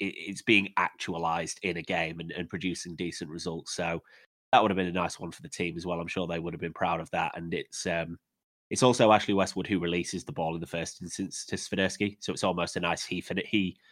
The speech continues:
begins the move and then finishes the move. It's, uh, it's a brilliant goal. And that was going to be my goal of the season, um,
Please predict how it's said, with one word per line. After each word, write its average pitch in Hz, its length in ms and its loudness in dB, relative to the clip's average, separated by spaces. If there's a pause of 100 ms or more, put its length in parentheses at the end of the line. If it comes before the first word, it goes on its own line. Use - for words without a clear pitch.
(180)
begins 101 380 4
the 110 80 0
move 98 300 6
and 87 80 -6
then 87 100 -10
finishes 90 400 -2
the 90 80 -2
move. 87 300 2
It's, - 260 -4
uh, 85 180 0 (560)
it's - 160 0
a - 60 -2
brilliant 85 380 4
goal. 82 340 0 (400)
And 82 480 -2 (920)
that - 200 8
was 98 100 -2
going 110 300 6
to - 100 -10
be 123 100 4
my 120 200 4
goal 123 240 0
of 123 80 -4
the 123 60 -2
season, 120 580 0
um, 117 500 0